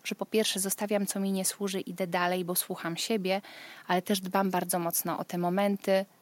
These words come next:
wyciszenia, zwolnienia, żeby po prostu być.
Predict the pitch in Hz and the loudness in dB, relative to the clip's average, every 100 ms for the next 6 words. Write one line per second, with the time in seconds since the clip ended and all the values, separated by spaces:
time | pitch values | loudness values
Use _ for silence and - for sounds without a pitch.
0 | _ _ _ _ - 180 196 - - 185 | _ _ _ _ -10 -4 -2 0 0 2
1 | 185 185 180 170 170 175 175 190 190 185 | 2 2 0 0 -2 -2 0 2 2 2
2 | 180 175 170 170 - - - - _ _ | 2 2 0 -2 -6 -18 -18 -20 _ _
3 | - 220 208 180 - 147 - - 156 139 | -6 -6 -4 -6 -4 -2 0 0 -2 -14
4 | _ - 127 - - - - | _ -16 -14 -12 -6 -6 -6